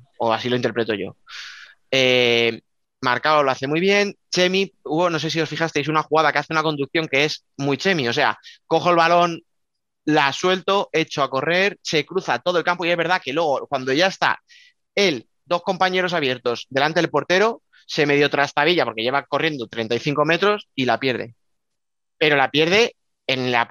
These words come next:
en el área rival, después de haber hecho una conducción de to-, de pis-, o sea, cruzándose toda la pista, regateándose a dos rivales. Didac, ya sabemos de sobra lo que hace Didac. Entonces, son tres porteros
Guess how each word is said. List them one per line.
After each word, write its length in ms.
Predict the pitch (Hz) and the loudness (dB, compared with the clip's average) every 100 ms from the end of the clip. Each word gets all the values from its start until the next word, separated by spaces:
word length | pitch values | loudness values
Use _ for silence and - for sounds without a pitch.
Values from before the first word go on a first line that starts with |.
| - | -6
en 120 | 127 | -6
el 80 | 120 | -2
área 200 | 135 139 | 0 0
rival, 360 | 120 151 165 113 | 0 0 0 -2
después 260 | 117 135 | -6 -2
de 40 | 147 | 0
haber 120 | 156 | 0
hecho 120 | 160 | 0
una 100 | 151 | -2
conducción 500 | 147 147 131 175 214 | -2 -4 -2 -2 0
de 220 | 165 123 | 0 -2
to-, 220 | 110 143 | -2 -4
de 160 | 127 120 | -2 -4
pis-, 240 | 147 147 _ | -4 -8 _
o 60 | |
sea, 180 | 135 107 | -2 -2
cruzándose 460 | - 123 147 156 160 | -4 -2 -2 -2 -2
toda 160 | 151 | 0
la 60 | 143 | 0
pista, 260 | 196 196 185 | 0 0 0
regateándose 540 | 131 127 143 160 156 | 0 0 -2 -2 0
a 20 | |
dos 140 | 135 127 | 0 0
rivales. 420 | 113 95 78 - - - - - - _ | -2 -2 -6 -14 -20 -16 -14 -14 -16 _
Didac, 380 | 139 175 208 214 | 0 2 4 2
ya 140 | 160 151 | 0 0
sabemos 320 | 156 151 143 | 0 0 -2
de 80 | 139 | 0
sobra 220 | 156 180 | 0 2
lo 120 | 156 | 0
que 80 | 127 | 0
hace 180 | 131 127 | -2 -4
Didac. 360 | 113 107 - - - | -2 -2 -4 -8 -4
Entonces, 360 | 131 113 - _ _ - | -2 0 -4 _ _ -2
son 180 | 180 | 0
tres 200 | 156 190 | 2 -2
porteros 560 | 185 202 214 226 233 - | 0 0 2 2 0 -8